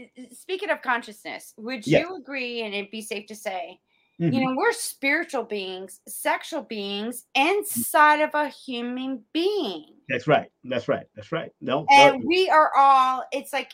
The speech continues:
Speaker 1: energy, you know, when we are in our soul, spiritual form.
Speaker 2: Right.
Speaker 1: And we had a conceptual knowing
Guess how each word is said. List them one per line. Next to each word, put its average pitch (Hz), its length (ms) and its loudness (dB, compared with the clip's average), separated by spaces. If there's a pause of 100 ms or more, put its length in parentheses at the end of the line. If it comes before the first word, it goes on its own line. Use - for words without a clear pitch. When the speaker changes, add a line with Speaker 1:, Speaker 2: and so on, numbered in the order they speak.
Speaker 1:
energy, 277 960 -8 (680)
you 277 140 -4
know, 277 120 0
when 269 140 -2
we 277 100 -4
are 269 120 0
in 262 80 -4
our 233 120 -2
soul, 262 580 0
spiritual 269 420 -8
form. 254 460 -4 (560)
Speaker 2:
Right. 120 280 0 (500)
Speaker 1:
And 262 500 4 (160)
we 294 800 -8 (220)
had 262 440 4
a 240 220 -4
conceptual 285 680 -4
knowing 233 720 2